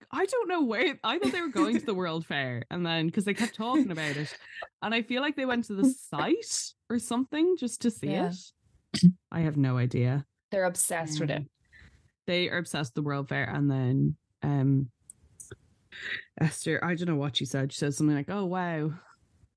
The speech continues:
Speaker 1: I love Saint Louis," and then the movie ended. <laughs> Something like that.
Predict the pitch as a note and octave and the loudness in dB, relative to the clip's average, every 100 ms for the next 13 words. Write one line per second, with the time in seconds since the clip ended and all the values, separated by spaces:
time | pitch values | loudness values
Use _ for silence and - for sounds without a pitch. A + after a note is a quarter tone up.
0 | - D4+ C#4 B3+ A3+ G3+ - D#3 B2+ C#3 | -2 0 2 0 -2 -2 0 0 0 -2
1 | - - D3 C#3 C3 C3 B2+ A2+ - - | -6 -2 2 4 4 0 -4 -4 -4 -6
2 | _ - - - _ - - F#3 B2+ B2 | _ 4 4 2 _ -2 4 6 6 2
3 | B2+ B2+ B2+ | 0 -2 -2